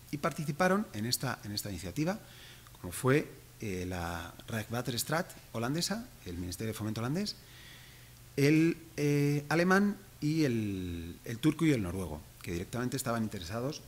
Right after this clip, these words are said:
en esta, en esta iniciativa que estábamos moviendo. Y contamos con la suerte de contar con el apoyo de la Secretaría Técnica de, de aenor para llevar a, llevar a cabo esto.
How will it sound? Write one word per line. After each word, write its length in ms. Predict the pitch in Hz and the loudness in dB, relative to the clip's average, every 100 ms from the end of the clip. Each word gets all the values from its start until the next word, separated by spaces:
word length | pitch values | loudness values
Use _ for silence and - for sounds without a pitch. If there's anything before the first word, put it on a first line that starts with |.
| - | -8
en 140 | 113 | -4
esta, 420 | 113 - 123 110 - | -4 -4 -2 -4 -4
en 80 | 95 | -8
esta 160 | 104 | -6
iniciativa 460 | 101 80 90 95 85 | -6 -6 -6 -4 -6
que 60 | 80 | -6
estábamos 320 | 85 80 82 | -8 -8 -8
moviendo. 320 | - 87 87 - - - - - - - - - - - - - - - | -10 -12 -16 -18 -20 -18 -18 -18 -20 -18 -20 -20 -20 -20 -20 -20 -12 -4
Y 80 | 151 | 2
contamos 360 | 135 131 135 | 4 6 6
con 180 | 147 139 | 6 6
la 140 | 127 123 | 6 4
suerte 320 | 143 127 160 | 0 0 0
de 140 | 139 | 0
contar 480 | 107 - 92 104 - | -2 -6 -4 -4 -4
con 140 | 117 | -2
el 100 | 104 | -2
apoyo 340 | 98 104 113 127 | -2 -2 0 0
de 220 | 113 95 | 0 -2
la 280 | 87 80 80 | -2 -2 -4
Secretaría 540 | 85 90 90 98 101 | -6 -6 -4 -2 -2
Técnica 440 | 107 110 113 123 104 | -2 -2 -2 -2 -2
de, 360 | 82 78 78 - | -2 -6 -8 -12
de 140 | - 87 | -6 -4
aenor 260 | 92 98 - - - | -2 -4 -8 -18 -10
para 200 | 87 82 | -6 -6
llevar 300 | 78 95 92 | -4 -6 -4
a, 260 | 85 80 - - | -4 -6 -10 -10
llevar 200 | 87 90 | -8 -6
a 40 | |
cabo 240 | 90 82 | -6 -6
esto. 200 | 82 - | -6 -8